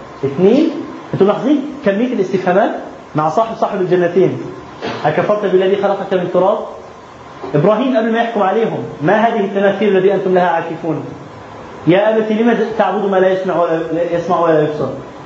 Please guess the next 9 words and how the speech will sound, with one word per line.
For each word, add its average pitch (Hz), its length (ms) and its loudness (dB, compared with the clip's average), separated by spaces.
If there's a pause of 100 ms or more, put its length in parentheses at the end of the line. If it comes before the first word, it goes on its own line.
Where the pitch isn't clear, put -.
أمن 285 180 2
هذا 233 320 2
الذي 208 240 4
هو 190 140 4
جند 190 200 4
لكم؟" 180 320 2 (440)
لو 160 140 6
تلاحظوا 180 520 -2
معظم 160 640 0